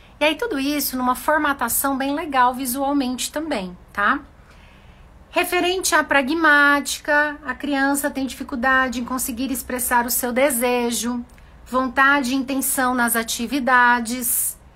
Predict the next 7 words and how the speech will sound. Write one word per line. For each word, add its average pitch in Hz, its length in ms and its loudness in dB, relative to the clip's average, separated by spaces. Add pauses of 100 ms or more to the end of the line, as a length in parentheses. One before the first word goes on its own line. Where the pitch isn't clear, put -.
(260)
conjuntas, 254 960 -2
o 277 120 -4
que 359 220 -2
dificulta 294 840 -4
significativamente 285 1700 -2
a 277 40 2
sua 269 520 -4